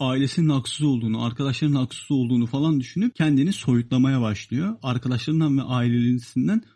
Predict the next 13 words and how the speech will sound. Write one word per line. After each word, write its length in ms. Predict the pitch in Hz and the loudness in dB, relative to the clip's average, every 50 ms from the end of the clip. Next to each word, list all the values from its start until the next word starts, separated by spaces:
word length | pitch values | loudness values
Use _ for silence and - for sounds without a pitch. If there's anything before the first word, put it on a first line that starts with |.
| _ _ | _ _
uzaklaşmaya 720 | - 127 113 123 117 117 - 123 120 120 - - 139 147 147 | -12 -6 -4 -2 -4 -2 -2 -2 -2 -2 0 0 0 2 2
başlıyor. 460 | 123 113 104 - - 170 185 214 233 - _ _ _ _ _ _ _ _ | 0 -2 -4 -6 -6 -6 -4 -4 -6 -8 _ _ _ _ _ _ _ _
Artık 360 | 143 143 139 127 - 107 110 | -4 -4 -2 -2 -4 -6 -4
burada 480 | 123 139 151 147 123 117 113 104 147 - _ _ _ _ _ _ _ _ | -2 0 0 2 2 0 -2 -4 -4 -10 _ _ _ _ _ _ _ _
o 140 | 135 131 - | -6 -6 -2
toksik 400 | - 131 117 - - - - - | -2 -2 -2 -2 -6 -10 -2 -2
insan 300 | 139 117 120 - 151 135 | -2 -2 0 0 0 0
için 360 | 117 - - 117 117 113 120 - _ - - | 0 -2 -4 -4 -4 -4 -6 -10 _ -4 -2
kurban 400 | 160 143 127 131 147 180 190 160 | 0 0 2 0 0 0 -2 -2
yalnız 360 | 131 127 131 131 127 117 110 | 0 0 2 2 0 0 -2
başına 280 | 113 104 - 117 110 | -4 -4 -4 -4 -6
kalmış 400 | 113 - 107 101 101 104 - - | -4 -6 -6 -6 -6 -6 -6 -8
oluyor 280 | 117 117 143 160 190 214 | -6 -4 -2 -2 -2 -4